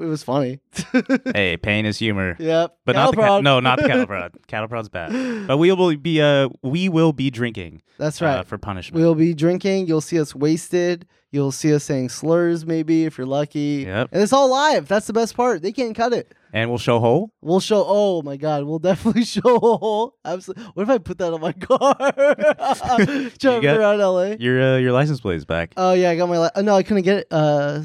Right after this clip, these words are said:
Speaker 1: thing.
Speaker 2: Yeah, so you're back to your
Speaker 1: I'm back to,
Speaker 2: original.
Speaker 1: I'm back to normal license plate.
Speaker 2: And what's your original license plate? Oh, it's not.
Speaker 1: No, it's not Slim Thick.
Speaker 2: Oh, I thought you said
Speaker 1: Yeah.
Speaker 2: it was Slim Thick.
Speaker 1: No, I thought it was too, and they were like, "Oh, someone in Georgia stole it from you."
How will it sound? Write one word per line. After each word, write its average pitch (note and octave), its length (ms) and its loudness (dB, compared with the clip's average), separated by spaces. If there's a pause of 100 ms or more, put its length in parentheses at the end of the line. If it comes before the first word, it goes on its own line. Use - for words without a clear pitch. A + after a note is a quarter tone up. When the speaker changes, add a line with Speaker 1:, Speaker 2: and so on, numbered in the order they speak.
(220)
Speaker 1:
thing. F3+ 100 0
Speaker 2:
Yeah, C#3 160 4
so A2 140 -2
you're G2+ 180 0
back G2+ 240 0
to - 100 -8
your F2+ 120 -2
Speaker 1:
I'm - 80 2
back - 100 4
to, - 20 6
Speaker 2:
original. A2+ 320 0
Speaker 1:
I'm D#3 120 -2
back E3+ 160 2
to E3 80 -4
normal C#3+ 640 0
license A#2+ 320 -10
plate. A#2 240 -12
Speaker 2:
And G2 120 -2
what's G2 180 -2
your G2 160 0
original F#2 320 -4
license F#2 300 -8
plate? - 220 -20 (400)
Oh, D#3 200 -2
it's A#2 160 -10
not. C3+ 280 -4
Speaker 1:
No, F#3+ 260 4
it's E3+ 140 -4
not F#3 280 0
Slim F3+ 200 -4
Thick. E3+ 500 -4
Speaker 2:
Oh, G#3 720 2
I E3 120 2
thought B3 120 -2
you B3+ 80 -2
said - 160 0
Speaker 1:
Yeah. B3 60 2
Speaker 2:
it A#3+ 40 2
was C#4+ 180 2
Slim F#3+ 200 -2
Thick. E3+ 80 -6
Speaker 1:
No, G3 180 6
I G3 120 4
thought A3 200 4
it G#3 80 6
was G3+ 240 2
too, A3 260 2
and F3+ 100 0
they E3+ 60 0
were E3+ 120 2
like, D#3+ 280 2
"Oh, F3 180 2
someone E3 440 2
in D#3 160 -2
Georgia D3+ 320 2
stole D3+ 320 0
it C#3 100 -4
from C3 180 -8
you." A#2 200 -10